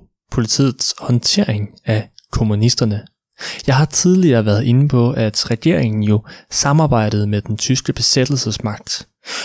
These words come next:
og derfor skulle politiet selvfølgelig også samarbejde med tyskerne. Men Sikkerhedspolitiets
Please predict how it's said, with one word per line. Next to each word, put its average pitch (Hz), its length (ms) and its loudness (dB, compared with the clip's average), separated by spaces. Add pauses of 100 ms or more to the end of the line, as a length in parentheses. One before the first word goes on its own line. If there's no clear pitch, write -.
(100)
og 139 100 -2
derfor 131 520 2
skulle - 340 -2 (140)
politiet 127 480 2
selvfølgelig 117 420 -2 (160)
også 139 420 0 (400)
samarbejde 107 560 0
med 107 120 0
tyskerne. 107 500 -2 (560)
Men 139 100 4
Sikkerhedspolitiets 131 1000 2